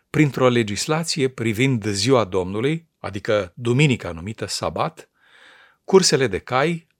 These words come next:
luptele de cocoși, teatrul și așa mai departe.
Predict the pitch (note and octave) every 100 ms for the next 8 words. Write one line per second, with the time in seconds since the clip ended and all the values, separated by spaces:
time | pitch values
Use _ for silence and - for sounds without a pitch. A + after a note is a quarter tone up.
0 | - C3 E3 E3 C3 G#2+ F2+ - F2 -
1 | D3+ - - _ _ _ B2+ B2+ - C3+
2 | B2+ - _ - A2+ - B2 G#2+ F#2+ D#2+
3 | D2+ - -